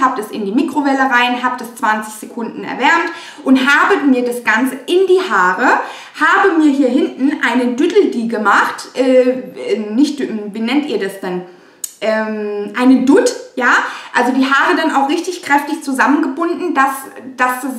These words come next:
dass die Haare das Produkt dann auch einziehen können. Einziehen können? Ich glaub, das stimmt so.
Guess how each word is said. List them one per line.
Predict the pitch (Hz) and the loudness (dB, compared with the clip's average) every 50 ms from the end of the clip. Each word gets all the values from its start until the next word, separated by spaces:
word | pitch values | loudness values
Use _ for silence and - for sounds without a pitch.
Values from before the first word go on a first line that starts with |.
| - - | -6 -2
dass | 269 254 262 254 | -2 -2 -2 -2
die | 262 254 | -6 -4
Haare | - 247 262 285 302 277 | 0 0 0 2 0 0
das | 285 269 - - | -2 -4 -6 -4
Produkt | - 254 - 302 294 - - 277 | -4 -2 -2 -2 -4 -2 -2 -4
dann | 240 - | -2 -2
auch | - - 240 - | -2 -4 -4 -2
einziehen | - 233 262 330 349 339 - - - - 214 214 196 190 190 | -2 0 0 0 -2 -4 -6 -10 -12 -10 -8 -8 -8 -8 -10
können. | - - 202 196 208 247 - - - - - - _ _ _ _ _ _ - | -10 -10 -8 -4 -2 -4 -4 -4 -6 -12 -18 -20 _ _ _ _ _ _ -12
Einziehen | 196 208 247 262 254 - - 320 339 339 349 | -8 -6 -4 -4 -6 -6 -8 -8 -6 -6 -6
können? | - - 349 339 392 - 440 - - - _ _ _ _ _ _ _ _ _ _ _ | -6 -8 -6 -6 -6 -6 -8 -12 -18 -20 _ _ _ _ _ _ _ _ _ _ _
Ich | - - | -20 -16
glaub, | - 247 226 226 - - - | -2 0 0 2 2 0 -2
das | 381 359 - | -4 -4 -4
stimmt | - - 294 269 285 285 - | -4 -2 0 0 0 -2 -6
so. | - 175 165 165 | -8 -8 -8 -8